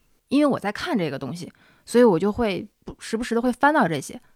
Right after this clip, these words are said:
有我很认同的，也有，“啊，还有这样的解读？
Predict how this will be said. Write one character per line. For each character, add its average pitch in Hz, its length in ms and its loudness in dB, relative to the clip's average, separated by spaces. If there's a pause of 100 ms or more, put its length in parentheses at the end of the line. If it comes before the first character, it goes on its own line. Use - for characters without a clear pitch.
有 208 220 6
我 254 160 8
很 220 240 -2
认 196 200 0
同 175 240 -4
的， - 160 -6 (160)
也 220 240 2
有 269 340 4 (220)
，“啊， 180 240 -6 (240)
还 - 200 -10
有 - 80 0
这 - 140 -2
样 320 140 0
的 175 100 0
解 147 220 -6
读？ 120 280 -8